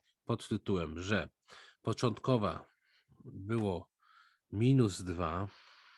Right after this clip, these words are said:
A tutaj wzrosło o cztery do drugiej go-,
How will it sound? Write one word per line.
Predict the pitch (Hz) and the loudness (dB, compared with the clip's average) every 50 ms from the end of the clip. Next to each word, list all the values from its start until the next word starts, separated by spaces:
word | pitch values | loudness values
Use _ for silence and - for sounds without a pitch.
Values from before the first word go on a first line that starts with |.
| - - - _ _ _ _ _ _ _ _ _ _ _ _ _ - - _ _ _ _ _ _ _ _ _ _ _ _ - | -20 -20 -20 _ _ _ _ _ _ _ _ _ _ _ _ _ -20 -20 _ _ _ _ _ _ _ _ _ _ _ _ -8
A | 92 | -8
tutaj | - - - 151 131 156 131 107 | -4 -2 -2 0 2 2 2 2
wzrosło | 95 110 113 123 120 - - 113 101 | 2 0 0 0 0 0 0 -2 -2
o | |
cztery | - - - - - 120 117 117 110 87 - - | -2 -2 -6 -4 -2 0 2 2 0 0 -2 -6
do | - 92 98 117 127 | -8 -2 0 0 0
drugiej | 123 110 104 107 104 101 104 92 82 | 2 0 -2 -2 0 0 0 0 0
go-, | 101 98 | 0 -4